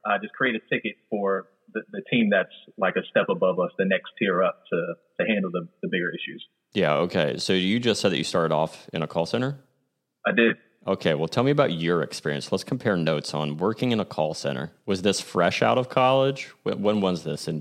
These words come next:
Speaker 2: Charles's
Speaker 1: no.
Speaker 2: life?
Speaker 1: But I think I was about,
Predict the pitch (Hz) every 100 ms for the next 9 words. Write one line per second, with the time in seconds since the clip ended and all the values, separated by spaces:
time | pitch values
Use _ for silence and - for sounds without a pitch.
0 | 90 85 80 80 92 78 69 - - 110
1 | 101 98 _ _ _ _ _ - 131 143
2 | 117 110 107 95 95 92 90 92